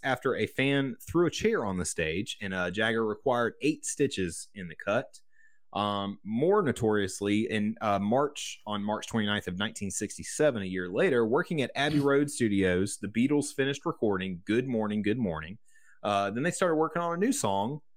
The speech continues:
Speaker 1: with a little help from my friends. Probably, it's probably one of my, that's probably my favorite Beatles song, no doubt.
Speaker 2: I didn't know that. I, I could have sworn Joe Cocker did, I mean, that's
Speaker 1: It was
Speaker 2: a, that's
Speaker 1: originally a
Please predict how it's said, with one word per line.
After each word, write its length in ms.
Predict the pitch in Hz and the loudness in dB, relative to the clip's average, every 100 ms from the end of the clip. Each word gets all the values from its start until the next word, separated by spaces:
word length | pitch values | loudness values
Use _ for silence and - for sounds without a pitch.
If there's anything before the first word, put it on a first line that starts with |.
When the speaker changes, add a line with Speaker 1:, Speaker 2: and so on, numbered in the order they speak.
| - | -18
Speaker 1:
with 180 | - 87 | -8 -6
a 60 | 87 | -2
little 220 | 90 87 | 0 -2
help 260 | 98 98 - | -2 -6 -6
from 80 | |
my 120 | 101 101 | -6 -6
friends. 440 | - 85 80 - | -6 -8 -8 -10
Probably, 320 | - 139 131 120 | -2 0 0 -2
it's 80 | 127 | -4
probably 240 | 151 139 | 0 0
one 100 | 117 | -2
of 80 | 95 - | -4 -8
my, 80 | - | -2
that's 200 | 127 - | -2 2
probably 340 | 131 110 92 - - | 0 0 -4 -12 -14
my 160 | 113 104 - | -2 -2 2
favorite 280 | 98 85 - | 0 0 -6
Beatles 240 | 90 76 - | -10 -10 -10
song, 180 | - - - - | -14 -18 -20 -10
no 80 | 190 | -4
doubt. 240 | 82 - - | -4 -4 -4
Speaker 2:
I 140 | - 226 | 0 2
didn't 160 | 240 | 4
know 160 | 175 196 | 6 6
that. 260 | 151 143 - | 6 2 0
I, 140 | - - - | -6 -6 -8
I 160 | - 170 | -2 -2
could 300 | - - 165 | -2 -2 0
have 80 | 143 | 0
sworn 340 | - 147 147 | 2 4 6
Joe 180 | 135 139 | 6 4
Cocker 520 | 135 147 139 143 135 123 135 135 | 4 0 2 4 4 0 -4 -2
did, 160 | 139 | 0
I 80 | 143 | 2
mean, 320 | 151 151 156 | 4 4 4
that's 240 | 147 156 - | 4 0 0
Speaker 1:
It 40 | |
was 60 | 143 | 0
Speaker 2:
a, 40 | |
that's 160 | 139 135 | 0 0
Speaker 1:
originally 280 | 123 143 | 0 2
a 40 | 151 | 2